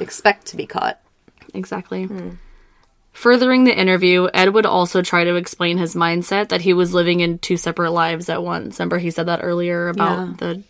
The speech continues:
Speaker 2: different, differing lives?
Speaker 1: Mm-hmm.
Speaker 2: Adrian comments on this, quote, "Let's look at this rationally. Kemper comes across as so non-threatening that all these women keep getting into his car.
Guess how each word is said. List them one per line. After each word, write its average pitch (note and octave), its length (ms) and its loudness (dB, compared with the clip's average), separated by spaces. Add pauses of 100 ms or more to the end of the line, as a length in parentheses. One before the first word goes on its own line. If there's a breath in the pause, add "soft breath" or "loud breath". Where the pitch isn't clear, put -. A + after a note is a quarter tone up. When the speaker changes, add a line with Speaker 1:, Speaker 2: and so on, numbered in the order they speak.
Speaker 2:
different, E3+ 380 -8 (100)
differing F3 380 -8
lives? F3 360 -8 (140)
Speaker 1:
Mm-hmm. F#3 240 -6 (440)
Speaker 2:
Adrian G#3 360 4
comments E3+ 340 2
on E3+ 140 0
this, D#3+ 380 -4
quote, - 320 -4 (560)
"Let's A3+ 240 2
look B3 100 4
at C4+ 80 0
this G#3 240 0
rationally. E3+ 680 0 (240)
Kemper G#3+ 280 4
comes G3 280 0
across F3 400 2
as E3+ 200 0
so F#3 280 0
non-threatening F3 800 2
that F3+ 100 -2
all E3+ 160 0
these F#3 180 2
women E3+ 280 0
keep - 240 -6
getting E3+ 240 0
into E3 180 -2
his D#3+ 180 -6
car. E3 440 -4